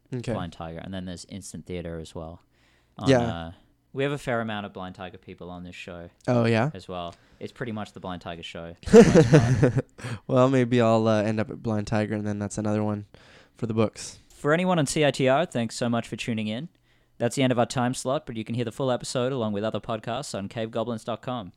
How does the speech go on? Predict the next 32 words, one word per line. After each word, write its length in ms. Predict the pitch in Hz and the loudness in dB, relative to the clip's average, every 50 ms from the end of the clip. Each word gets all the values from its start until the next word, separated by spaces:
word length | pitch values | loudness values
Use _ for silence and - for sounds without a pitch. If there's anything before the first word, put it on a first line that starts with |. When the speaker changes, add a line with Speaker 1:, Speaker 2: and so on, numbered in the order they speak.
| _ - - _ _ _ _ | _ -20 -20 _ _ _ _
Speaker 2:
For 100 | - 117 | -4 -2
anyone 220 | 113 113 110 107 107 | -2 0 0 0 0
else, 180 | 110 120 - | -2 -2 -4
stick 240 | - - 113 104 - | -6 -8 -8 -6 -4
around. 320 | 104 101 101 104 120 127 | -4 -4 -2 -4 -4 -6
We've 100 | 117 92 | -6 -8
still 140 | - 120 107 | -6 -6 -4
got 140 | 98 104 95 | -4 -4 -4
lots 200 | 104 104 - - | -4 -4 -6 -6
more 140 | 117 107 104 | -6 -6 -6
to 60 | 101 | -6
talk 200 | - 127 113 110 | -6 -6 -6 -6
about 220 | 117 117 110 110 | -4 -2 -2 -2
with 100 | 104 113 | -2 -4
Nico. 300 | 127 127 135 - - 85 80 - _ _ _ - - _ _ _ _ _ _ _ _ _ _ - | -6 -6 -6 -8 -10 -12 -12 -14 _ _ _ -16 -16 _ _ _ _ _ _ _ _ _ _ 4
Now, 100 | 127 135 | 6 8
I 60 | 139 | 8
just 140 | 143 156 - | 8 6 6
want 100 | 185 165 | 6 6
to 40 | 147 | 6
do 160 | 120 147 143 | 8 8 8
a 20 | 135 | 8
little 180 | 123 131 123 | 6 4 4
plug 340 | - - 131 123 117 120 143 | 2 4 4 6 6 4 4
for 120 | - - 117 | 0 0 4
Everything 340 | - 113 117 117 113 117 113 | 4 4 6 6 4 4 4
Economics 600 | 107 - 117 107 104 104 104 110 127 - - - | 4 2 2 2 4 4 2 2 0 -2 -2 -2
on 80 | 117 | -2
the 60 | 101 101 | -2 -2
Cave 260 | - 113 107 104 104 | 2 2 2 2 2
Goblin 320 | - 104 - 110 107 95 | 2 0 2 2 2 2
Network. 460 | 98 101 95 98 104 107 131 - - | 2 2 2 2 2 0 0 -2 -6